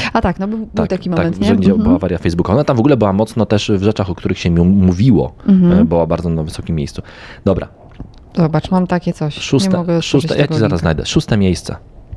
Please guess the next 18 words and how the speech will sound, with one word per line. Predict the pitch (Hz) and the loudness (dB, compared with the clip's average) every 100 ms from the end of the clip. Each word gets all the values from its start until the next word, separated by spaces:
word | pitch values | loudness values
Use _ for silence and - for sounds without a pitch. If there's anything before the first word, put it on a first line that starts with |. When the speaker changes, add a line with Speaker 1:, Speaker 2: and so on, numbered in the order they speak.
| - - - - | -18 -20 -20 -6
Speaker 2:
E, | - 95 | 0 2
w | 92 | 2
dlaczego? | 92 90 92 76 67 | -2 -4 -8 -8 -8
Szóste | - - 127 | -6 -2 -2
miejsce | 113 - | -2 -2
w | 104 | 0
dlaczego, | 101 117 110 104 - 101 95 | 0 0 0 0 2 2 4
e, | |
brzmi, | 90 92 101 101 - - - - - - - | 4 4 4 4 -2 -20 -20 -20 -20 -20 -4
dlaczego | 85 - 85 | -2 0 2
mnie | 82 | 2
zabiliście? | 76 78 82 - - - - - - 170 | 0 0 -2 -4 -12 -16 -20 -20 -12 -2
Speaker 1:
Dlaczego | 156 - 202 226 | -2 0 0 0
mnie | 180 175 | 2 2
zabiliście? | 170 165 160 143 143 - - 269 | 2 0 -2 -2 -2 -2 0 0
Speaker 2:
Mhm. | 381 - 143 190 - - - - - - - - | -2 -4 -2 -2 -6 -14 -20 -20 -20 -20 -8 0
Speaker 1:
Y, | 139 135 127 - - - - - - - - - - - | 2 2 0 -6 -20 -20 -20 -20 -20 -20 -20 -20 -20 -6
okej, | 151 - 143 139 131 202 | -4 -2 0 2 2 0